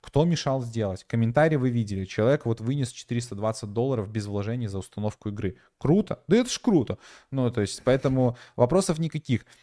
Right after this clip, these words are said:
Общую мету мы поняли, направление поняли, поняли, что здесь можно тратить свое время, силы.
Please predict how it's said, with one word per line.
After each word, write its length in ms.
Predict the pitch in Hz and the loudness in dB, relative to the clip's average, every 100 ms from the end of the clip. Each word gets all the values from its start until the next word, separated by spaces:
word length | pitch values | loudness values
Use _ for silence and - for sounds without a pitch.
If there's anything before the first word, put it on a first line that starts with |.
| - _ | -20 _
Общую 340 | 190 190 190 | 2 4 4
мету 280 | 170 185 185 | 6 4 2
мы 140 | 135 127 | 2 2
поняли, 440 | 139 175 233 220 | 4 4 4 4
направление 640 | 165 139 143 147 165 143 | 2 2 2 2 2 0
поняли, 420 | 123 156 202 220 | 0 0 2 2
поняли, 380 | 196 - 165 151 | 2 2 0 0
что 160 | 139 127 | -2 -4
здесь 240 | 127 127 | -4 -2
можно 340 | 139 143 131 120 | 2 2 2 -2
тратить 340 | 120 117 117 | 0 -2 -4
свое 280 | - 117 110 | -2 2 4
время, 340 | 113 117 107 | 4 2 2
силы. 400 | - - 107 139 | -2 -2 0 0